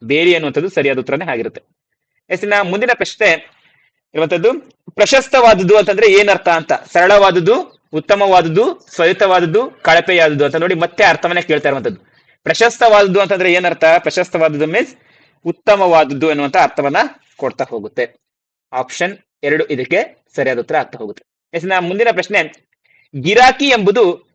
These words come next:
ಯಾವ ಭಾಷೆಯ ಶಬ್ದ ಅಂತ ಕೇಳಿದ್ದಾರೆ. ಅರೇಬಿಕ್, ಉರ್ದು, ಮರಾಠಿ,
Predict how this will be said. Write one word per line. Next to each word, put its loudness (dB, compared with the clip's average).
ಯಾವ 4
ಭಾಷೆಯ 2
ಶಬ್ದ -2
ಅಂತ 2
ಕೇಳಿದ್ದಾರೆ. -4
ಅರೇಬಿಕ್, 0
ಉರ್ದು, -2
ಮರಾಠಿ, -2